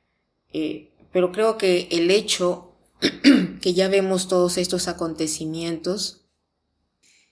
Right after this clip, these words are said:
nos puede ayudar a recordar que este mundo no es nuestra verdadera casa,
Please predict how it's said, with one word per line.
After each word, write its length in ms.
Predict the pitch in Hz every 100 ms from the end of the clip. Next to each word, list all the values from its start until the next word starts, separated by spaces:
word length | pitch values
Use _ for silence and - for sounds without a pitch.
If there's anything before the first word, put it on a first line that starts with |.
| _ _
nos 260 | 180 180 180
puede 300 | 196 190 185
ayudar 760 | 185 170 170 170 175 175 - -
a 80 |
recordar 800 | 165 170 160 160 156 160 170 175
que 160 | 175 165
este 260 | 175 -
mundo 760 | 165 165 165 165 160 170 185 -
no 200 | 165 175
es 260 | 185 202 -
nuestra 400 | 160 156 - 160
verdadera 580 | 160 151 151 156 151 151
casa, 560 | 156 151 - 160 -